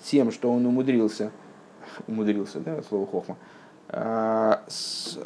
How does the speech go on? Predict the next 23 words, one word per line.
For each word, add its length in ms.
из 180
этой 380
идеи 200
откусить, 640
она 260
находится 480
по 120
отношению 420
к 60
нему 240
в 60
ас-, 180
в 180
аспекте 400
макив. 440
А 260
вол 680
бевады 640
йовей 520
лидей 380
гилуй. 500
Но 440
поскольку 540